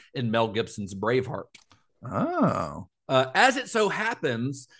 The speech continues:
Speaker 1: Cameron had found himself in the market for a new stunt coordinator. Uh, we mentioned before Joel Kramer. We talked about <laughs> him, uh,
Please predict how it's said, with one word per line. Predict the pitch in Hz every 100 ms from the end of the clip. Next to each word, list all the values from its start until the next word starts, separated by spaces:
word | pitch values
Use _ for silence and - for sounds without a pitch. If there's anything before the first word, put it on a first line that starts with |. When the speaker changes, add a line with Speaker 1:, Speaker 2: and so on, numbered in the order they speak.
| _ _ -
Speaker 1:
Cameron | 190 214 214
had | 196 170 -
found | 147 156
himself | 170 160 - 127 123 127
in | 131
the | 147
market | 113 107 - 139 -
for | 117 120
a | 123
new | 101 104
stunt | 104 - 202 -
coordinator. | 127 98 90 90 78 _ - _ 117
Uh, | 110 104
we | 135
mentioned | 156 170 151
before | 143 160 170
Joel | 127 127
Kramer. | 123 135 127 139 156
We | 127
talked | 127 123
about | 127 131 -
<laughs> | 156
him, | 143 123 123
uh, | 123 110